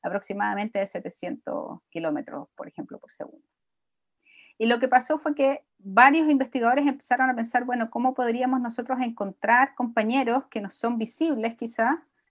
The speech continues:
eh, utilizando la técnica de velocidades radiales? Y lo que se dieron cuenta es que en realidad el problema mayor que había en esa época, en los cincuenta, sesenta, setenta, era la forma en cómo se calibraba el espectro.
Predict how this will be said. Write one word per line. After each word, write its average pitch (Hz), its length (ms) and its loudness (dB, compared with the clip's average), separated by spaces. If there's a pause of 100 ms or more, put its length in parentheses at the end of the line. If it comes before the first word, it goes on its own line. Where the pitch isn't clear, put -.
(200)
eh, 208 240 -2
utilizando 220 500 -4
la 226 140 2
técnica 226 380 -2
de 220 80 2
velocidades 220 420 -4
radiales? 214 640 0
Y 214 100 -8
lo 214 100 -6
que 226 100 -6
se 240 120 -4
dieron 277 240 2
cuenta 285 480 4
es 254 120 -4
que 233 100 -6
en 214 60 -4
realidad 214 360 2
el 277 80 0
problema 226 640 2
mayor 240 560 0 (640)
que 208 80 -2
había 254 420 2
en 269 80 6
esa 269 260 0
época, 233 520 0
en 214 80 -4
los 185 100 -10
cincuenta, 202 420 -4
sesenta, 208 440 -10
setenta, 226 500 -2
era 233 140 -2
la 202 80 -6
forma 233 320 -4
en 233 80 -4
cómo 226 200 -4
se 214 160 -10
calibraba 185 960 2
el 226 140 -4
espectro. - 580 -10